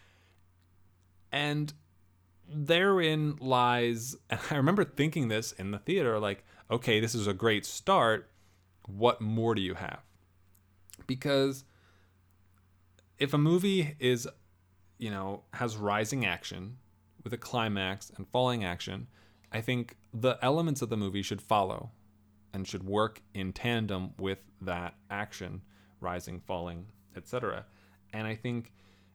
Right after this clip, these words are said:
if you're going to present a scene early in the movie, shot really well, shot with, with a particular style,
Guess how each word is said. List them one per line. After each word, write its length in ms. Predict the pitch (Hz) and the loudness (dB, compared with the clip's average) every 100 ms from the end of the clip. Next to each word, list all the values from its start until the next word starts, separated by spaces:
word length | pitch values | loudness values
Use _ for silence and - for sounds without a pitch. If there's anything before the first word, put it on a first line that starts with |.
| - | -6
if 180 | 120 120 | -4 -2
you're 100 | 113 | 0
going 280 | 123 147 | 4 4
to 40 | 175 | 2
present 380 | 156 117 117 107 | 0 -2 0 -2
a 40 | |
scene 440 | - 131 131 127 127 | -4 -2 -2 -2 -4
early 300 | 110 117 135 | -2 0 0
in 80 | 127 | 0
the 60 | 110 | -2
movie, 480 | 117 113 101 95 92 - _ | -2 -2 -2 -4 -8 -18 _
shot 460 | - - 107 127 | -10 -2 -2 -2
really 220 | 110 120 131 | -2 -2 0
well, 460 | 107 92 90 92 _ _ | 0 -2 -2 -6 _ _
shot 560 | - - 113 104 107 110 | -12 -4 0 0 -2 -4
with, 300 | 104 - - | -4 -4 -10
with 140 | 98 98 | -8 -6
a 80 | |
particular 800 | 95 - - - - 127 135 123 120 | -8 -12 -16 -12 -6 -4 -2 -2 -2
style, 760 | - - 107 104 104 104 107 | -4 0 2 2 0 -2 -6